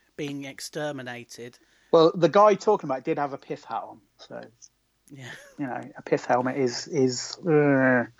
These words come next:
Speaker 1: Big
Speaker 2: anyway,
Speaker 1: game
Speaker 2: um,
Speaker 1: hunter, yeah.
Speaker 2: yeah, you did a show.
Speaker 1: Yeah, we did a wrestling show. Um, it was on Saturday.
Speaker 2: Yeah.
Speaker 1: Um, it was called Be Average to Each Other.
Speaker 2: Where'd you get that title
Speaker 1: Um,
Speaker 2: from, Chris?
Speaker 1: Uh, it is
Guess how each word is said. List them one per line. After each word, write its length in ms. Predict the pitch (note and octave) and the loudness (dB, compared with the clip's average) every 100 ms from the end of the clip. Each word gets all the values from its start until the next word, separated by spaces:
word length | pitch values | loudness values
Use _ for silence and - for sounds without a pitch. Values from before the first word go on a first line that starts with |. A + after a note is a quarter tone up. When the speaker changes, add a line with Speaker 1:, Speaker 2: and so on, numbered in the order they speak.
| - - - | -8 -6 0
Speaker 1:
Big 80 | C#3+ | 4
Speaker 2:
anyway, 260 | G#3 D3 | 6 6
Speaker 1:
game 140 | C3 B2+ | 4 2
Speaker 2:
um, 160 | G3 F#3+ | 4 4
Speaker 1:
hunter, 180 | - A#2+ | -2 -14
yeah. 160 | B2 - | -12 4
Speaker 2:
yeah, 240 | A3+ F3+ | 6 6
you 200 | C3 F#3+ | 4 -4
did 160 | G3+ A3 | -2 0
a 40 | - | 0
show. 300 | A#3 F3 A#2 _ _ _ _ _ _ _ _ _ _ _ _ _ _ - _ | 2 2 2 _ _ _ _ _ _ _ _ _ _ _ _ _ _ -20 _
Speaker 1:
Yeah, 160 | G3 G#3+ - | 0 0 -2
we 80 | F#3 | -8
did 180 | G3 | -6
a 60 | F3+ | -6
wrestling 400 | F3 - E3 D#3 | -8 -8 -10 -10
show. 280 | - D#3 D#3 _ _ _ _ - | -6 -6 -8 _ _ _ _ -14
Um, 580 | C#3+ D3 C#3+ C3+ C3+ C3+ - | -10 -8 -8 -10 -12 -14 -18
it 140 | C#3 B2+ | -20 -18
was 180 | C3+ C3+ | -16 -16
on 160 | B2+ | -16
Saturday. 540 | - C3+ - C#3 D3 D#3 - - | -14 -14 -14 -12 -10 -12 -18 -14
Speaker 2:
Yeah. 140 | C3 B2 | -12 -10
Speaker 1:
Um, 340 | B2 B2 A#2+ | -10 -10 -14
it 60 | B2+ | -20
was 100 | - | -20
called 300 | - B2 - | -16 -16 -12
Be 180 | E3+ | -8
Average 460 | D3+ D3 C3+ B2 - | -8 -10 -12 -16 -16
to 140 | - B2+ | -14 -14
Each 240 | B2+ - | -12 -12
Other. 240 | B2 E3 - _ - | -10 -12 -14 _ -2
Speaker 2:
Where'd 160 | A3+ - | -2 0
you 40 | |
get 120 | D#3+ F#3 | -2 0
that 160 | A#3 | 0
title 140 | B2 E3 | 2 0
Speaker 1:
Um, 40 | B2 | 0
Speaker 2:
from, 180 | B2+ A#2+ | -14 -10
Chris? 360 | F#3 A3 - _ _ _ _ _ _ _ _ _ | -8 -8 -12 _ _ _ _ _ _ _ _ _
Speaker 1:
Uh, 260 | B2+ B2+ B2+ | -14 -12 -12
it 160 | B2 A#2 | -14 -16
is 480 | B2 A#2 - - | -18 -18 -16 -18